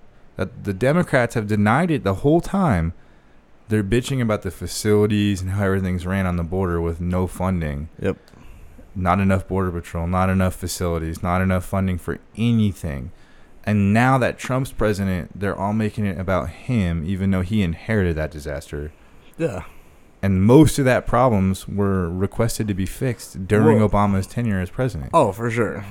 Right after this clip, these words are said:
Speaker 1: And that's what blows my mind is, like, people are just so ignorant. Like, just look shit up. Stop worrying about who the fuck was president when and this. Like, you know what I mean? Like, stop listening to your stupid fucking news network.
Speaker 2: Oh, yeah.
Speaker 1: Like, this has been an issue that people have been
Speaker 2: Oh,
Speaker 1: complaining
Speaker 2: yeah.
Speaker 1: about for years.
Speaker 2: People are never gonna change, man.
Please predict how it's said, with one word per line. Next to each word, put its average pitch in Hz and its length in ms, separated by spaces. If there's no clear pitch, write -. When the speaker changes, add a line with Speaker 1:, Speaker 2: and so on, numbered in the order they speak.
Speaker 1:
And 110 100
that's 120 180
what 117 120
blows 117 240
my 107 140
mind 113 260
is, 98 140
like, 92 200
people 165 320
are 165 100
just 127 200
so 131 280
ignorant. 123 520
Like, 85 200
just - 240
look 139 240
shit 151 240
up. 143 400
Stop 110 280
worrying 139 300
about 117 220
who 127 160
the 139 100
fuck 131 300
was - 140
president 110 440
when 101 220
and 92 140
this. 107 280
Like, 95 280
you 120 100
know 143 60
what 151 80
I 135 40
mean? 139 260
Like, 104 280
stop 120 240
listening 131 500
to 117 60
your 92 300
stupid 117 520
fucking 104 340
news 110 240
network. 92 420
Speaker 2:
Oh, 101 80
yeah. 95 140
Speaker 1:
Like, 98 140
this 123 140
has 143 100
been 135 160
an 107 120
issue 120 360
that 104 220
people 120 260
have 110 40
been 101 100
Speaker 2:
Oh, 90 60
Speaker 1:
complaining 117 280
Speaker 2:
yeah. 98 80
Speaker 1:
about 90 120
for 107 80
years. 170 400
Speaker 2:
People 190 260
are 208 40
never 156 220
gonna 120 160
change, 117 360
man. 107 440